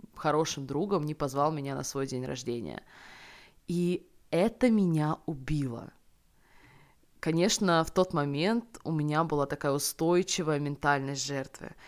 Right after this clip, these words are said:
и я стала жертвой его списка приглашённых. И, конечно же, я чувствовала, что он исключил меня специально. Он сделал это против меня. И это означало, что я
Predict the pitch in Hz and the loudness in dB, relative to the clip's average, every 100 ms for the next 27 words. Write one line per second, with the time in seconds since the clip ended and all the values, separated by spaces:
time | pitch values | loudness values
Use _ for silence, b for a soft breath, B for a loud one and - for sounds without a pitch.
0 | B B - 143 165 - 143 135 135 - | B B -4 2 2 2 -2 -4 -4 -2
1 | 151 170 - 165 160 156 135 135 - - | -2 -2 -6 -6 -4 -4 -2 -4 -6 -6
2 | 135 - 131 135 _ - 131 131 131 - | -6 -6 -10 -10 _ -8 -6 -6 -4 -4
3 | 110 - - - - _ _ _ - B | -6 -8 -12 -16 -18 _ _ _ -20 B
4 | B B B B B 220 220 220 214 262 | B B B B B -2 4 6 6 6
5 | 269 262 214 196 170 165 - 240 - 208 | 6 4 4 4 2 2 -2 -2 0 2
6 | 190 - 170 - 190 214 202 - 165 180 | 2 0 -2 2 0 2 -2 -4 -4 -2
7 | 170 147 143 - - - 135 131 69 - | 0 -2 -4 -6 -6 -2 -2 -2 -10 -14
8 | - _ B B B 185 220 160 165 202 | -18 _ B B B 4 4 4 4 4
9 | - 170 160 - 190 190 190 165 - 151 | 2 -2 -4 -2 2 4 2 -2 -4 -6
10 | 131 - - - _ _ _ b b b | -4 -8 -14 -20 _ _ _ b b b
11 | - 180 180 185 170 156 - _ _ - | -6 -4 -2 2 4 2 -2 _ _ 0
12 | 190 190 180 170 160 - 190 196 180 - | 2 4 2 2 0 4 6 6 2 0
13 | 165 151 156 156 156 156 147 - | -2 -2 4 6 8 8 6 2